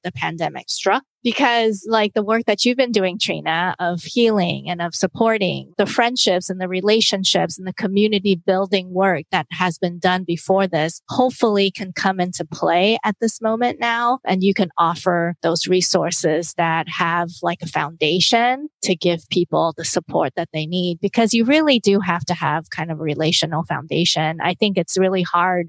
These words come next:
to go into a complete stranger's home and try to offer support. <laughs> It could bring some disruption. And yeah, I hope some of those ideas work out for people. I'm just also hoping that the work that people have been doing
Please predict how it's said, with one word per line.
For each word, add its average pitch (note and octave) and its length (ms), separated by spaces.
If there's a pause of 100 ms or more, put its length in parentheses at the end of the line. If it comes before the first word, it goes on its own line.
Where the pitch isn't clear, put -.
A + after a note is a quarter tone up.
(120)
to G3 80
go G3 240
into F#3+ 300
a F3 60
complete G#3+ 600
stranger's F3+ 760
home E3+ 540
and F3 180
try E3+ 420
to E3 380 (160)
offer F3+ 240
support. F#3+ 520
<laughs> A3 100 (140)
It F#3+ 160
could A3+ 240
bring G3+ 220
some F#3+ 260
disruption. E3 720
And E3 220
yeah, F#3 200
I - 20
hope F3+ 220
some F3 160
of E3+ 80
those E3 240
ideas E3+ 640 (120)
work F3+ 240
out E3 220
for E3+ 140
people. D3+ 640 (220)
I'm F#3 180
just F#3 260
also F3+ 300
hoping F3 560
that E3+ 220
the F3 80
work E3+ 240
that D#3 160
people F3+ 260
have E3+ 160
been D#3+ 140
doing F3 580